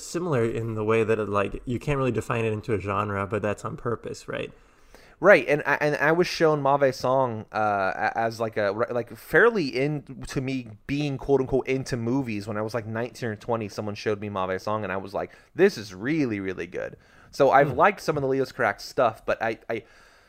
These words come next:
Speaker 2: <sighs> I just couldn't get over the boundary of, I mean, and the performances are great. Adam Driver is great. Marion
Speaker 1: Yeah.
Speaker 2: Cotillard doesn't get a lot to do, unfortunately. Like, I, I was really getting bummed out by that.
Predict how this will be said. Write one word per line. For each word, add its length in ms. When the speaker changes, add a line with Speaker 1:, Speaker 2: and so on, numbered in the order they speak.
Speaker 2:
<sighs> 340
I 80
just 240
couldn't 380
get 200
over 420
the 160
boundary 800
of, 280
I 100
mean, 420
and 220
the 60
performances 520
are 60
great. 240
Adam 240
Driver 420
is 120
great. 300
Marion 280
Speaker 1:
Yeah. 80
Speaker 2:
Cotillard 480
doesn't 340
get 140
a 60
lot 380
to 100
do, 400
unfortunately. 800
Like, 180
I, 60
I 180
was 160
really 160
getting 240
bummed 240
out 140
by 140
that. 380